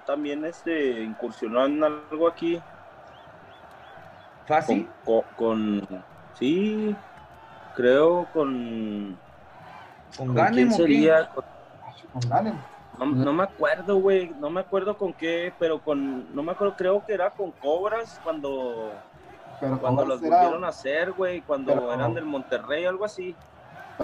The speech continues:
Speaker 3: Pero ¿cuáles
Speaker 1: No
Speaker 3: Cobras?
Speaker 1: recuerdo bien, pero Fassi aquí anduvo en Juárez también.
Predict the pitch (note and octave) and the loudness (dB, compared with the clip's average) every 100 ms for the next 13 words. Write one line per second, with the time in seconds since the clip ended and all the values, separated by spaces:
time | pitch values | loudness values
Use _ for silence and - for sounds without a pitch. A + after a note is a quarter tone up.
0 | - C3 C#3 B2+ C#3+ F3+ A#3+ D#3+ - B3 | -2 2 2 4 4 4 4 6 6 4
1 | A3+ G#3+ G#3 F#3+ E3+ - D#3+ - G3 - | 2 2 2 -2 -4 0 -2 -2 -8 -6
2 | F#3+ G3 F#3+ G3 E3+ F3 - C#3 A2+ | -6 -4 -6 -6 -8 -8 -10 -12 -12